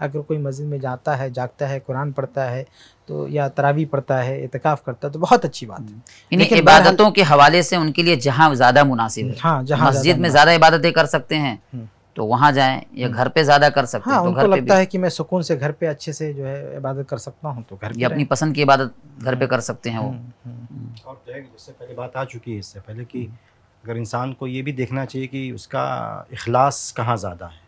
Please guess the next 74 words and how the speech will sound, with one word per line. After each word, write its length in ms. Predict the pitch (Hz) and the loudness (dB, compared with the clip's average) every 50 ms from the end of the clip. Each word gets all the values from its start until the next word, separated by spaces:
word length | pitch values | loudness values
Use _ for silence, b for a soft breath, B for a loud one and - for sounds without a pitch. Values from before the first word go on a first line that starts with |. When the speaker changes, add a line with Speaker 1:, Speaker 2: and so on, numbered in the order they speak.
| _ | _
Speaker 2:
सही। 240 | - - - 120 113 | -20 -14 -14 -12 -12
Speaker 3:
क्योंकि 460 | 113 - _ _ _ _ - 117 147 | -14 -16 _ _ _ _ -10 -8 -6
नफली 300 | 139 139 131 - 165 185 | -6 -6 -6 -4 -2 -2
इबादतें 440 | 175 160 160 151 147 151 151 - 147 | 2 2 2 2 2 -2 -6 -8 -10
हैं, 140 | 147 170 180 | -10 -10 -12
तो 160 | - - 127 | -12 -12 -12
नफली 280 | 123 117 107 - 135 135 | -10 -12 -12 -10 -12 -6
इबादतें 420 | 127 127 120 - 120 120 135 120 | -4 -4 -4 -6 -8 -12 -10 -8
घर 120 | 104 104 101 | -8 -10 -8
पे 120 | - 120 | -10 -12
भी 100 | 127 139 | -12 -10
कर 140 | 127 139 117 | -10 -10 -10
सकते 340 | - - 120 _ _ 143 131 | -10 -14 -18 _ _ -12 -12
हैं, 320 | 123 143 175 196 180 139 - | -10 -12 -12 -14 -16 -16 -16
Speaker 2:
हम्म। 140 | 123 113 123 | -14 -14 -14
Speaker 3:
ये, 180 | 127 123 127 127 - - | -14 -16 -16 -18 -12 -10
और 160 | 127 139 131 | -10 -10 -8
जो 100 | 117 117 | -10 -10
है, 220 | 117 143 165 156 127 123 | -12 -12 -14 -16 -14 -14
मस्जिद 240 | 131 120 127 147 156 | -12 -12 -10 -6 -6
में 120 | 165 151 | -6 -6
भी 80 | 151 143 | -6 -6
कर 120 | 151 143 | -8 -10
सकते 320 | 117 - 117 - _ - | -10 -12 -18 -16 _ -12
हैं। 160 | 120 120 127 - _ _ _ _ _ _ _ | -12 -12 -12 -16 _ _ _ _ _ _ _
तो 60 | 110 | -10
मस्जिद 260 | 110 110 107 123 131 - | -8 -8 -8 -10 -12 -10
की 120 | - 139 | -10 -10
अपनी 180 | 131 - 139 135 | -10 -10 -12 -10
फजीलतें 460 | - 131 123 139 131 127 127 - 139 | -10 -8 -8 -8 -10 -10 -10 -8 -8
Speaker 2:
हम्म। 100 | 131 127 | -6 -8
Speaker 3:
बहुत, 160 | 127 110 - - | -8 -10 -14 -16
बहुत 200 | - 117 117 113 | -12 -10 -8 -4
Speaker 2:
हम्म, 100 | 131 139 | 0 0
Speaker 3:
सारी 80 | 147 135 | 0 0
Speaker 2:
हम्म, 120 | 117 113 | 0 -2
Speaker 3:
हैं, 60 | 110 | -2
Speaker 2:
जी, 160 | 113 123 131 123 | -2 -2 -2 -2
जी, 60 | 104 | -2
Speaker 3:
खुसूसन 200 | - 104 101 123 | -4 -8 -8 -8
Speaker 2:
जी। 60 | 120 | -8
Speaker 3:
जो 100 | 113 113 | -8 -10
है, 160 | 113 120 117 | -10 -8 -10
एतिकाफ 360 | 113 - - 107 113 110 104 - | -10 -12 -10 -8 -8 -8 -8 -10
का 60 | 107 | -14
मसला 240 | 104 101 - - 110 | -16 -16 -14 -14 -12
हुआ 160 | 104 107 110 | -12 -10 -10
या 80 | 113 110 | -12 -12
क़ियामुल 360 | - - 113 107 110 113 110 | -10 -10 -10 -8 -8 -8 -8
लैल 160 | 107 113 110 | -8 -8 -8
जमात 320 | 101 107 104 104 104 101 - | -8 -10 -10 -12 -12 -14 -16
के 100 | - 101 | -20 -20
साथ। 220 | - - 98 101 - _ _ _ _ _ _ _ _ - | -18 -18 -18 -18 -20 _ _ _ _ _ _ _ _ -14
उसके 220 | 131 - - 160 | -14 -10 -6 -4
अलावा 160 | 156 156 160 | -2 -2 -2
लेकिन 220 | 160 156 147 147 151 | -4 -6 -8 -8 -8
ये 80 | 156 | -8
पॉइंट 280 | 156 - 143 139 147 151 | -6 -6 -6 -6 -6 -8
भी 60 | 156 | -8
जहन 180 | 135 127 127 135 | -8 -6 -6 -6
में 120 | 143 135 | -6 -6
रहना 240 | 117 98 101 110 104 | -6 -8 -8 -10 -12
चाहिए 240 | 92 - 87 90 90 | -14 -14 -18 -18 -16
कि 60 | - | -14
अगर 100 | 113 123 | -14 -14
किसी 300 | 113 - 120 117 - 131 | -14 -14 -16 -16 -16 -16
की 120 | 127 127 123 | -16 -16 -16
बात 220 | 120 113 110 120 | -16 -16 -16 -14
ये 160 | 120 120 127 | -12 -10 -10
है 80 | 127 135 | -10 -10
कि 100 | 127 123 | -12 -12
लगता 260 | 117 101 101 _ 127 | -14 -14 -14 _ -14
है 60 | 127 | -14
कि 240 | 127 - 131 131 123 | -14 -14 -16 -18 -18